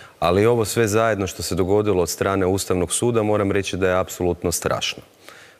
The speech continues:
Dakle, uopće ne želim sad ulaziti u raspravu da li Zoran Milanović smije ili ne smije biti kandidat. Donijeli su odluku kako su donijeli, pozvali su se na što su se pozvali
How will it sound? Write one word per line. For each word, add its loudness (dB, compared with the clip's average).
Dakle, 2
uopće 2
ne 2
želim 0
sad 0
ulaziti 0
u 2
raspravu 0
da 2
li 0
Zoran 2
Milanović 0
smije 0
ili 0
ne 0
smije -4
biti -4
kandidat. -2
Donijeli 0
su 0
odluku -4
kako -2
su -6
donijeli, 2
pozvali 0
su -6
se -4
na 0
što -2
su -6
se -4
pozvali 0